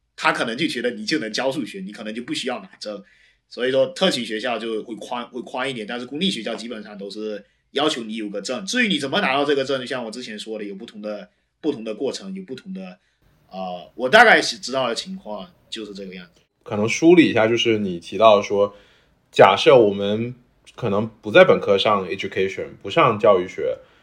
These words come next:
Speaker 2: 我们可能就是出-，需要出去找一个机构。那可能在这儿，你，我记得你之前提到一个是叫 Urban，Urban Institute，
Speaker 1: Urban Teachers。
Speaker 2: Urban Teachers。然后还有一个你说叫 Teach for America，
Speaker 1: 嗯。
Speaker 2: 对吧？因为，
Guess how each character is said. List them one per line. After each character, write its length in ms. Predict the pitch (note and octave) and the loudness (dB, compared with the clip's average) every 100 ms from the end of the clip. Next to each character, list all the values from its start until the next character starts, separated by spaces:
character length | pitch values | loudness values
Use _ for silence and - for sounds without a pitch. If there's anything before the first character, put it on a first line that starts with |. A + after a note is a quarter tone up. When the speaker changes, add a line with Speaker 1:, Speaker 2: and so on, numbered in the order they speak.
| _ _ | _ _
Speaker 2:
我 120 | G#2 | -4
们 120 | G2 | -4
可 120 | G2+ G2 | -2 -2
能 160 | F#2 | 0
就 120 | G#2+ | 0
是 60 | G#2 | 0
出-， 240 | - A#2+ G2 | 0 0 0
需 140 | - | 6
要 180 | B2 A#2 | 8 8
出 440 | - - - C#3+ | 2 -10 -6 -4
去 320 | C#3+ D#3 A2+ | 0 4 4
找 240 | F#2+ F#2+ D#2+ | 4 2 2
一 40 | |
个 60 | G2 | -2
机 200 | G2+ G#2+ | -6 2
构。 360 | A2+ F#2+ - - _ _ | 6 6 4 -6 _ _
那 80 | C3 | 2
可 120 | A#2+ | 4
能 120 | G2+ G2+ | 2 8
在 120 | B2 | 8
这 140 | E3 | 12
儿， 300 | D3+ A2+ G#2 | 12 12 8
你， 80 | G#2 | 4
我 160 | G2+ G#2 | 2 2
记 120 | C#3 | 2
得 40 | |
你 60 | A2+ | 0
之 80 | A2+ | 2
前 120 | A2 | 0
提 140 | A2 | 2
到 160 | G#2+ G#2+ | 4 6
一 80 | G2 | 6
个 100 | A#2 | 2
是 200 | - G#2+ | 2 2
叫 300 | A2+ G2 F#2 - | 6 6 6 4
Urban，Urban 1600 | G#2+ A#2 A#2+ G2+ F#2 F2+ _ _ _ _ _ _ _ B2+ C#3+ C3+ | 6 8 6 4 -2 -10 _ _ _ _ _ _ _ 6 8 6
Institute， 320 | A#2 D3+ - C#3+ | 4 0 0 0
Speaker 1:
Urban 120 | D3 | 0
Teachers。 380 | D3 C#3 G#2 A2 | -2 -6 0 10
Speaker 2:
Urban 340 | D3+ E3 C#3 | 12 12 8
Teachers。 640 | - C3+ - G#2+ F2+ - _ _ _ | 6 0 4 2 2 -8 _ _ _
然 140 | A2+ | 4
后 60 | A#2+ | 6
还 140 | A#2+ E3+ | 10 10
有 80 | |
一 40 | B2 | 10
个 60 | |
你 140 | C3+ G#2 | 6 4
说 180 | A2+ A2 | 4 6
叫 260 | A#2+ A2 | 6 6
Teach 280 | - B2 - | 2 -4 4
for 200 | A#2 A2 | 6 6
America， 500 | G2 F#2+ G#2+ G#2 E2+ | 4 0 0 0 -8
Speaker 1:
嗯。 80 | E2 - | -10 -6
Speaker 2:
对 80 | G2 | -2
吧？ 240 | E2 - _ _ | -2 -4 _ _
因 100 | G3+ | 10
为， 160 | G#3+ | 10